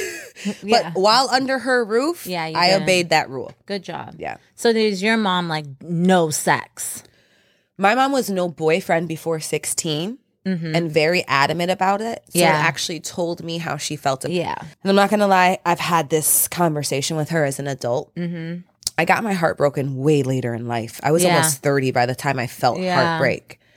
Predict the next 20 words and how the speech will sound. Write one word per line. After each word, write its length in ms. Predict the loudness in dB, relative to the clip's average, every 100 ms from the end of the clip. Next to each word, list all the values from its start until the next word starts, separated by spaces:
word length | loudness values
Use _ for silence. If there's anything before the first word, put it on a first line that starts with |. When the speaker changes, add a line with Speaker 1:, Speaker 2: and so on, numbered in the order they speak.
| _ _ _ 0
Speaker 1:
And 120 | 0
a 60 |
part 320 | -4 2 2 4
of 100 | 2
that, 160 | 2
I 100 | 2
feel 380 | -2 -2 2 4
like, 260 | 4 2 0
is 120 | -4
because 260 | -4 -2 0
I 80 |
waited 400 | 2 2 0 -2
so 140 | -4 -4
long 540 | -2 -2 0 -2 -6 -14 _ -6
Speaker 2:
Yeah. 320 | 0 2 2
Speaker 1:
to 120 | 0
even 280 | 2 2 0
have 400 | -4 -2 2 4
a 100 | 4
relationship. 720 | 2 2 0 -2 -6 -8 -8